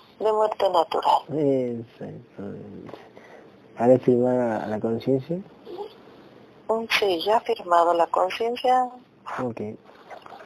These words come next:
Speaker 2: A-, ahora viene esto, ya puse un ladito y ya está todo bien, ya está integrado. Em,
Speaker 1: Sí.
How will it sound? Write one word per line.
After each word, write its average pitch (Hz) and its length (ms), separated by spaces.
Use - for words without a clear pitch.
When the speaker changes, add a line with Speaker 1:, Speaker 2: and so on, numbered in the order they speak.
Speaker 2:
A-, - 80
ahora 120 300
viene 127 380
esto, 98 240
ya 98 160
puse 120 280
un 123 180
ladito 131 320
y 120 40
ya 110 60
está - 120
todo 107 220
bien, 98 260
ya 104 120
está 107 100
integrado. 101 540
Em, 104 560
Speaker 1:
Sí. - 160